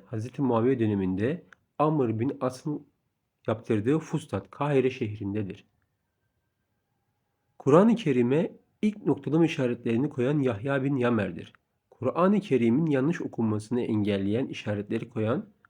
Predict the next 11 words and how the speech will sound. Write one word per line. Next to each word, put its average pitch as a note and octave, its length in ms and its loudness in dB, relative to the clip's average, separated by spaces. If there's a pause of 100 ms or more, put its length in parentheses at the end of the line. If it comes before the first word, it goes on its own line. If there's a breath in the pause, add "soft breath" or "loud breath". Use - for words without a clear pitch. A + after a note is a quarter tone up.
Haccac A2+ 600 -4
bin C#3+ 300 -2 (120)
Yusuf'tur. - 440 -12 (4000)
İlk A#3 260 -2
İslam A3+ 340 0
kadısı B2 540 -4
Necran C#3 480 2
bölgesinde A2 540 -2
Ali C3 480 -2
radıyallahu A2+ 520 2
anh'tır. - 500 -6